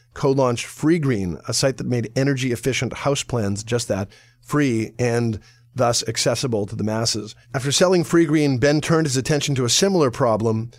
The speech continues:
He wanted to find a novel way to compete with ikea, making home furnishings accessible and cheap,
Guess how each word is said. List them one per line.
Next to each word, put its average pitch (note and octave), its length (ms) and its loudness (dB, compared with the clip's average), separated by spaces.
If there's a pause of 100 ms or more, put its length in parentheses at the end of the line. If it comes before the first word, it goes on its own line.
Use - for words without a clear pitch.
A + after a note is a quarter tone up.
(180)
He D3 140 0
wanted D#3 260 4
to D3+ 80 -4
find D3 160 2
a B2+ 60 2
novel C3 400 2
way G#2+ 400 0 (240)
to C3+ 80 -4
compete B2+ 420 -2
with G#2 340 -2 (120)
ikea, B2+ 540 0
making B2 340 -2
home D3 320 -2
furnishings C3 560 -2
accessible B2 560 -2
and A2 160 -4
cheap, B2+ 380 -2